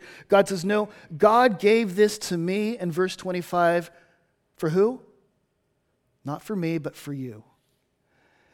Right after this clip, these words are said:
In other words, Paul saw this amazing gift that God gave him, not, not so that for, for his own benefit,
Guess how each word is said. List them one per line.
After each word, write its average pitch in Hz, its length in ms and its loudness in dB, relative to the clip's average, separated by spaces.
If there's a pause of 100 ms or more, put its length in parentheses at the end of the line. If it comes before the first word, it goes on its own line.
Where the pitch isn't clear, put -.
(160)
In 196 80 0
other 226 160 2
words, 214 260 -2
Paul 254 340 0
saw 208 360 2
this 185 240 0
amazing 196 500 -4
gift 185 280 -2
that 180 80 -4
God 156 260 -4
gave 156 260 -4
him, 139 180 -6 (220)
not, 196 640 -2
not 220 320 -2
so 220 160 -2
that 196 260 -2
for, 190 300 -4
for 190 180 -4
his 180 180 4
own 226 220 0
benefit, 202 560 -2